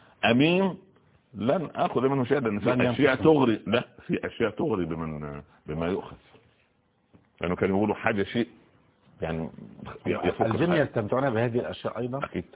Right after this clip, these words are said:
Speaker 2: سبحان الله
Speaker 1: أكيد.
Speaker 2: العظيم.
Speaker 1: ولذلك هو قال أمين، يعني إيه؟ طب ممكن ياخدها يبيعها
Speaker 2: يا
Speaker 1: فين؟
Speaker 2: الجن.
Speaker 1: ما-، ما-، ما-، بي-، بينه في سوق الجن يمكن، الله أعلم، لكن أنا أعرف.
Speaker 2: <laughs> سنأتي.
Speaker 1: هذا، آه.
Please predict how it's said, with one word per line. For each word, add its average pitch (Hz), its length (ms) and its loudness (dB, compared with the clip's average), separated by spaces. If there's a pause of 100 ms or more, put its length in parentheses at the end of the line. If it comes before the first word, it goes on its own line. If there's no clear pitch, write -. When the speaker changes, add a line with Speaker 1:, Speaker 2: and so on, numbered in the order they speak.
(640)
Speaker 2:
سبحان 82 400 -10
الله 73 140 -6
Speaker 1:
أكيد. 71 100 -6
Speaker 2:
العظيم. 67 180 0
Speaker 1:
ولذلك 95 220 0
هو 95 140 -2
قال 95 160 0
أمين، 98 260 0
يعني 80 200 -4
إيه؟ 82 160 -6 (220)
طب 82 100 -6
ممكن 98 260 -2
ياخدها 92 320 -2
يبيعها 98 200 2
Speaker 2:
يا 107 120 0
Speaker 1:
فين؟ 87 240 -2 (560)
Speaker 2:
الجن. 113 400 0
Speaker 1:
ما-، 90 140 -2
ما-، 87 160 -2
ما-، 90 380 2
بي-، 92 200 0
بينه 104 400 2
في - 120 -6
سوق 127 180 -2
الجن 107 300 2
يمكن، 110 180 -2
الله 113 240 4
أعلم، - 200 2
لكن - 180 2
أنا 165 180 0
أعرف. 117 320 0
Speaker 2:
<laughs> - 120 -12
سنأتي. 123 400 2
Speaker 1:
هذا، 104 180 4
آه. 98 180 6